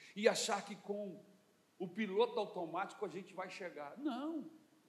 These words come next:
Com o piloto automático você até se desloca de um lugar para outro a, a partir de um determinado momento da viagem dentro de um avião.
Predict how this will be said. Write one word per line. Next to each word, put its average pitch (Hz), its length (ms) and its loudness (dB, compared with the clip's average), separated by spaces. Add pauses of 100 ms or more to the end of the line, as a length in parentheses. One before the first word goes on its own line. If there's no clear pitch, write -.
(520)
Com 220 120 -4
o 208 40 -4
piloto 220 360 2
automático 196 500 0
você 202 220 -6
até 226 180 -2
se 247 220 -6
desloca 196 680 0
de 170 140 -6
um 190 60 -4
lugar 180 420 2
para 170 220 6
outro 202 240 6
a, - 400 -4 (180)
a 165 180 2
partir - 340 6
de 160 80 -6
um 170 40 -4
determinado 170 560 6
momento 151 300 2
da 151 80 6
viagem 139 440 4
dentro 147 220 -2
de 131 60 -4
um 143 40 0
avião. 170 480 4